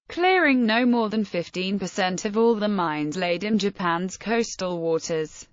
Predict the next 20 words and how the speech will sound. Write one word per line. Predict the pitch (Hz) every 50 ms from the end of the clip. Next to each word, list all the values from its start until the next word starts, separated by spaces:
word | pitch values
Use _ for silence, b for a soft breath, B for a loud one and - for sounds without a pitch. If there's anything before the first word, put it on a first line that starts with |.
| _ _ _ -
Moreover, | 240 233 220 220 233 262 285 320 320 254 208 202 185 190 208 -
I | - 214 208 196 190 196
J | - 220 220 214 208 202
N's | 196 190 190 190 180 175 -
minesweeping | 214 254 285 302 311 302 277 - - 202 190 170 - 190 180 180 165
force | - - 294 294 277 247 - -
was | - 262 254 -
far | - - 240 208 202
too | - - - 294 311 285
small, | - - - 277 302 311 330 349 339 302
with | 254 240 233 -
three | - - 277 294 285 247
hundred | 240 240 233 220 202 208 196
and | 202 202 196
fifty | - - 285 269 - - 220 202 -
ships | - - 175 170 175 - - - - - - -
and | - 226 220
twenty | - 208 180 170 160 - 240
thousand | - - 185 175 170 175 170 202 220 226 220
men. | 226 233 240 226 190 170 160 156 151